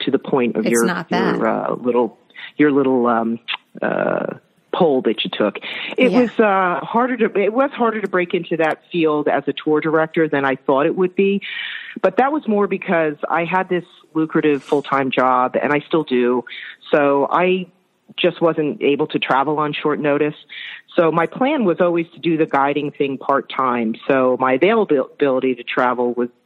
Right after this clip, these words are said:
Speaker 1: uh, be dictated by these scheduling demands of my day job.
Speaker 2: Mm-hmm.
Speaker 1: And my interest was in European travel in particular. And in the tour directing world, that's the most competitive market for tour directors.
Speaker 2: Hmm.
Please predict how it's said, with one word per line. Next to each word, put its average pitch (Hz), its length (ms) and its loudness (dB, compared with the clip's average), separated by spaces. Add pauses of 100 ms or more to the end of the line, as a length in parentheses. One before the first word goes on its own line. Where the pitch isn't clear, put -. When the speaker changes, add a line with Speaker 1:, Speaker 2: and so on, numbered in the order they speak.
(220)
Speaker 1:
uh, 98 220 0 (260)
be 139 140 2
dictated 127 580 0
by 117 200 2
these 120 240 -2 (560)
scheduling 123 380 0
demands 123 400 0
of 117 160 -2
my 117 260 0 (120)
day 147 180 2
job. 101 400 -2 (160)
Speaker 2:
Mm-hmm. 185 340 -4
Speaker 1:
And 156 140 2
my 208 160 2
interest 214 400 -4
was 165 140 -6
in 151 120 -6
European 139 520 -4
travel 135 420 0
in 117 80 -6
particular. 113 680 -4 (420)
And 151 180 2
in 156 140 0
the 143 280 0 (140)
tour 202 140 2
directing 151 480 -2
world, 135 280 0
that's 151 240 0
the - 60 -2
most 139 300 -4
competitive 131 640 -6
market 120 420 0
for 104 80 -4
tour 117 260 -2
directors. 113 680 -2
Speaker 2:
Hmm. 170 220 -6